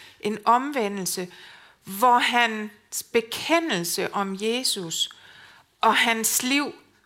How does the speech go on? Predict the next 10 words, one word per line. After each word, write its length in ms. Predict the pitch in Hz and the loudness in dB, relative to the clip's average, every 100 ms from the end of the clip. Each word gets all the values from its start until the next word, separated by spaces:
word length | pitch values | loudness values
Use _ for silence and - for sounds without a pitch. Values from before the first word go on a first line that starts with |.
| _ _ | _ _
bliver 200 | 214 208 | 4 4
bragt 400 | 202 214 208 208 | 4 2 0 0
til 140 | - 202 | -2 2
overensstemmelse 1400 | 202 190 185 - 294 226 170 - 190 185 175 151 - 160 165 - - _ | 2 2 0 -4 -4 -4 -6 -8 -6 -6 -6 -8 -8 -10 -12 -20 -20 _
med 140 | 190 | -4
Jakobs 760 | 190 185 196 226 - 160 - - | -2 -2 -2 -4 -8 -10 -10 -10
nye 320 | 208 226 247 | -8 -8 -10
mening 680 | 240 202 208 214 220 156 160 _ _ _ _ | -8 -6 -6 -6 -10 -12 -14 _ _ _ _
om 220 | 214 220 208 | -6 -4 -6
Jesus. 680 | 185 180 - - - - | -6 -6 -8 -10 -10 -10